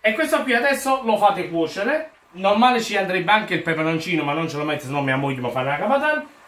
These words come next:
Lasciate stare per tre quattro minuti il tempo della cottura della pasta, buttiamo dentro e ci siamo. Allora la lasciamo, la lasciamo naturalmente un po' ridurre, perché tanto insomma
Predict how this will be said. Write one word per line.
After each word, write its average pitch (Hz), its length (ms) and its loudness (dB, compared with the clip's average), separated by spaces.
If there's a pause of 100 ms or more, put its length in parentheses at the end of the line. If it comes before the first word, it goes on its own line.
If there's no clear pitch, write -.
(120)
Lasciate 233 540 2
stare 214 340 2
per 160 200 -4
tre 233 240 -2
quattro 165 320 0
minuti 240 400 -2
il 175 120 -8
tempo 247 280 -2
della 185 180 2
cottura 156 380 -2
della 170 220 -2
pasta, 214 360 -2
buttiamo 175 480 -4
dentro 196 480 -6 (380)
e 120 100 -12
ci 156 220 -4
siamo. - 420 0 (1200)
Allora 127 240 0
la 139 120 -2
lasciamo, 208 880 0 (380)
la 143 100 0
lasciamo 196 480 2
naturalmente 170 580 -2
un 143 240 -4
po' 202 260 4
ridurre, 139 680 -4
perché - 220 -10
tanto 160 200 -2
insomma 139 460 -4